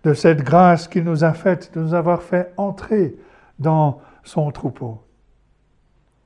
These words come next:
Et nous pouvons avancer avec foi, avec confiance dans cette, euh, merveilleuse déclaration qu'il nous fait ici en Jean dix,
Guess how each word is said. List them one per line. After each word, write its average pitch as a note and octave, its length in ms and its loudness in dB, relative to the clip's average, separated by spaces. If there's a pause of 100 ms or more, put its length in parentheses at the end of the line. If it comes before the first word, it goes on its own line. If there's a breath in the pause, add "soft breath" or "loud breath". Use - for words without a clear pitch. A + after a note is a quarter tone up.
(300)
Et C3+ 100 -8
nous C#3 120 -4
pouvons C#3 380 -4 (340 soft breath)
avancer E3 600 4
avec D3 280 2
foi, B2+ 460 -8 (280 soft breath)
avec D#3+ 380 2 (540 soft breath)
confiance F#3+ 1120 -4 (460 soft breath)
dans D#3 180 2
cette, D3+ 400 -2
euh, C#3+ 180 0 (420 soft breath)
merveilleuse E3+ 600 6
déclaration D#3 720 2
qu'il D3 160 -6
nous C#3 140 -2
fait C3+ 200 -4
ici C3 240 -6
en C3 120 -4
Jean C3+ 220 -6
dix, B2 380 -8